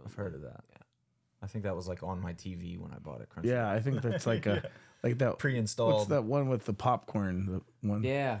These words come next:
Speaker 1: Yeah,
Speaker 2: yeah.
Speaker 1: yeah,
Speaker 3: Yeah,
Speaker 1: yeah.
Speaker 3: one of those, like
Speaker 1: Nice. Dude,
Speaker 2: Yeah, that's the
Speaker 1: I,
Speaker 2: icon.
Speaker 1: I don't know if this is technically anime or not, but I did watch Grave of the Fireflies before.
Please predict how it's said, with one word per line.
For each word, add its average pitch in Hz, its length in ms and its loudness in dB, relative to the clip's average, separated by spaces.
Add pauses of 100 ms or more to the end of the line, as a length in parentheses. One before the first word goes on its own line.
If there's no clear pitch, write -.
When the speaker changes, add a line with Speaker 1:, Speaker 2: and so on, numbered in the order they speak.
(100)
Speaker 1:
Yeah, 143 120 4
Speaker 2:
yeah. 131 300 6
Speaker 1:
yeah, 123 220 4
Speaker 3:
Yeah, 101 120 4
Speaker 1:
yeah. 104 160 4
Speaker 3:
one 113 100 4
of 104 60 2
those, 98 320 2
like 90 160 0
Speaker 1:
Nice. 98 360 -6 (1080)
Dude, 113 220 -2
Speaker 2:
Yeah, 107 100 -6
that's - 160 -8
the - 80 -8
Speaker 1:
I, - 40 -4
Speaker 2:
icon. 104 140 -8 (320)
Speaker 1:
I 147 60 -2
don't 233 140 0
know 180 100 2
if 147 100 0
this 143 200 -2
is 113 100 -6
technically 113 420 -2
anime 107 280 0
or 98 140 0
not, 95 260 -2
but 95 80 0
I 95 120 2
did 110 300 0
watch 104 400 -2
Grave 107 300 0
of 107 80 -2
the 95 80 -2
Fireflies 104 720 0
before. 113 500 -4